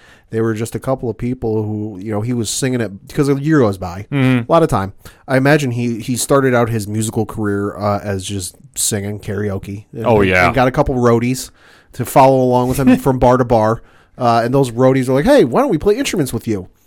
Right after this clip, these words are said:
Speaker 1: And then it turned into, "Oh, hey, I need, I need some help on, uh, some other stuff."
Speaker 2: Yeah. D-, which makes perfect sense
Speaker 1: Like,
Speaker 2: with
Speaker 1: I
Speaker 2: the
Speaker 1: don't,
Speaker 2: character
Speaker 1: I
Speaker 2: Deke.
Speaker 1: don't fully believe that Deke stumbled across eighties shield agents just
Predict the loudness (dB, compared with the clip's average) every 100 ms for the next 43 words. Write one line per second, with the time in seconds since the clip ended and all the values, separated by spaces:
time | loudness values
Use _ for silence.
0 | -20 _ -2 0 -2 -2 -4 2 4 6
1 | 8 8 6 2 2 -2 -4 -4 -2 -2
2 | 0 0 0 0 0 2 2 0 -2 0
3 | -2 -4 -10 -14 _ _ -2 0 0 -4
4 | -16 _ _ -20 _ _ -16 -10 -2 4
5 | 6 4 4 2 2 0 -2 2 2 2
6 | 2 4 4 4 2 2 2 2 0 -2
7 | 0 0 0 -4 -12 -6 -4 -4 -4 -6
8 | -8 -8 -8 -10 -10 -8 -8 -6 -2 -2
9 | -2 -2 -2 -2 -4 -10 -14 _ _ _
10 | _ -6 -2 0 -2 -4 -6 -4 -2 -2
11 | -2 -4 -6 -8 -8 -8 -6 -6 -8